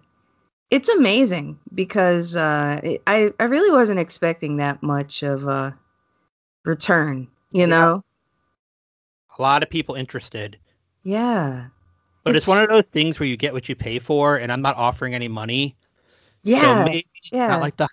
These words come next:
Speaker 2: highest quality or
Speaker 1: I was
Speaker 2: whatever.
Speaker 1: just gonna say, like, when I go out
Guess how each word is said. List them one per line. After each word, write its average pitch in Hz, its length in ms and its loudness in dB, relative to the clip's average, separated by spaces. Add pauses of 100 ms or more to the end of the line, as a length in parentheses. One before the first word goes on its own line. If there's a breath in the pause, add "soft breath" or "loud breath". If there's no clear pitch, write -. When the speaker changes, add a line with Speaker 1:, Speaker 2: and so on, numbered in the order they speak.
(140)
Speaker 2:
highest 135 300 -12
quality 131 840 -4 (500)
or 285 80 2
Speaker 1:
I - 40 4
was 403 60 4
Speaker 2:
whatever. - 220 4
Speaker 1:
just 269 140 0
gonna 202 180 -4
say, 233 400 0
like, 165 280 2
when 185 140 -2
I 185 120 -4
go 196 240 2
out 190 260 2